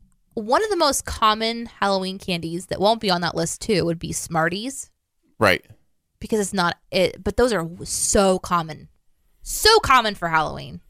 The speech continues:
Speaker 1: And I love 'em.
Speaker 2: I think it's 'cause they're cheap.
Speaker 1: Yeah.
Speaker 2: They're easy to give. Yeah, I never ate the Smarties. I always gave those away.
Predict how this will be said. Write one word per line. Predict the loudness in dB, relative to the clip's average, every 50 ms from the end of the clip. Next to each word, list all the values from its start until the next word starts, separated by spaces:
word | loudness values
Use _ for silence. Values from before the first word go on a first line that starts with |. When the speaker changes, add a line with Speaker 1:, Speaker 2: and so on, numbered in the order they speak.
| _ _ _ _ _ _ -6
Speaker 1:
And | -2 -2
I | 0
love | 2 2 0 0 0
'em. | -4 -8 -2 0
Speaker 2:
I | 0
think | 2 2 0 0
it's | 0 0
'cause | 0 0 2 2
they're | 0 0
cheap. | 0 -2 -2 -2 -2 -2 -4 -8 -20 _ _ _ _
Speaker 1:
Yeah. | -6 -4 -4 -4 -6 -6
Speaker 2:
They're | -2 2 2 2 2 2
easy | 0 0 2 0 0
to | -2 0
give. | 2 2 2 0 -2 -6 -14 _ _ _ _ _ _ 2
Yeah, | 4 4 6
I | 6
never | 4 2 2 2 0
ate | 0 -2 -2
the | -2 -4
Smarties. | -4 -4 -2 -4 -4 -4 -6 -8 -8 -10
I | -2 0 2
always | 2 2 2
gave | 0 -2 0 0
those | 0 -2 -2 0
away. | -2 0 0 0 -2 -4